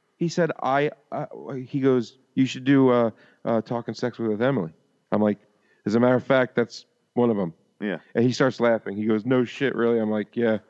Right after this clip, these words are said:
Speaker 1: And he started saying that he used to listen to her when he was married,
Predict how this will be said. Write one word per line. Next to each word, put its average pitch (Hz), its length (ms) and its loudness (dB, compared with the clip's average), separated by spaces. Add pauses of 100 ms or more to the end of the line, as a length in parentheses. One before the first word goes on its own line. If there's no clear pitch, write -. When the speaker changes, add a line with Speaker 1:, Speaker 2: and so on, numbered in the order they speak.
(460)
Speaker 1:
And 113 160 0
he 127 100 0
started 143 400 0
saying 139 360 -2
that 107 240 0 (600)
he 123 160 -2
used 135 280 -2
to 113 80 -2
listen 123 300 0
to 101 260 2
her 95 360 2 (100)
when 101 280 -2
he 101 100 -4
was 90 180 -2
married, 107 560 -2